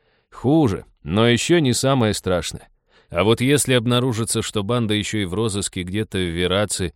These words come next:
или в Марианском герцогстве, тогда их могут туда передать, чтобы судьба их вызывала ужас у всех, кто хотел бы встать на такую же скользкую дорожку. В Вераце их оскопят, если это мужчины,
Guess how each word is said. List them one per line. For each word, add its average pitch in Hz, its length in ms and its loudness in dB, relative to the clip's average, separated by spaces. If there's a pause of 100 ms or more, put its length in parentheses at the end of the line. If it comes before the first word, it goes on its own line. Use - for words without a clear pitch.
или 101 240 0
в 87 80 -6
Марианском 104 720 0
герцогстве, 98 680 -4 (200)
тогда 101 380 2
их - 140 -4
могут 147 340 -2
туда 113 300 0
передать, 98 600 -4
чтобы 127 320 -4
судьба 120 480 -2
их 101 180 -2
вызывала 104 680 0
ужас 101 380 -4
у 98 100 -6
всех, 120 320 -4
кто 90 160 -8
хотел 92 320 -4
бы 92 140 -6
встать - 340 -2
на 92 120 -6
такую 101 380 -4
же 87 140 -6
скользкую 90 480 -8
дорожку. 101 540 -6 (520)
В 78 60 -8
Вераце 113 680 4
их 117 220 2
оскопят, 110 600 2 (240)
если 90 340 0
это 92 220 0
мужчины, 101 480 -2